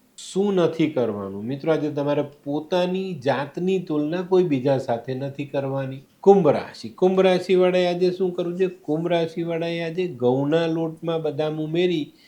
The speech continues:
બદામનો ભૂકો ઉમેરી દેજો. એ લોટ બાંધીને માછલીના ઘઉંના લોટની ગોળી ખવડાવજો.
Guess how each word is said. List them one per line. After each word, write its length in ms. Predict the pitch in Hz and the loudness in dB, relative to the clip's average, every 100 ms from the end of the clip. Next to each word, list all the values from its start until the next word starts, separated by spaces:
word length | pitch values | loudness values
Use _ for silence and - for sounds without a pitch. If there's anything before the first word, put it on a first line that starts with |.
| _ _ | _ _
બદામનો 480 | 135 135 147 151 156 | -4 0 0 2 0
ભૂકો 380 | 143 139 - 151 | 0 -4 0 0
ઉમેરી 360 | 151 170 175 165 | 2 0 0 0
દેજો. 240 | 156 147 | -2 -2
એ 100 | 147 | -2
લોટ 260 | 139 147 143 | -2 -4 -4
બાંધીને 500 | 143 143 156 160 151 | -4 -4 -4 -6 -6
માછલીના 840 | 123 120 120 - 143 147 147 143 | -6 -6 -8 -6 -4 -2 -2 -4
ઘઉંના 440 | 135 131 131 135 | -4 -4 -2 -2
લોટની 420 | 135 135 131 139 | -2 -4 -6 -10
ગોળી 360 | 135 117 120 127 | -8 -8 -6 -4
ખવડાવજો. 560 | 139 139 143 139 117 | -4 -2 0 0 -2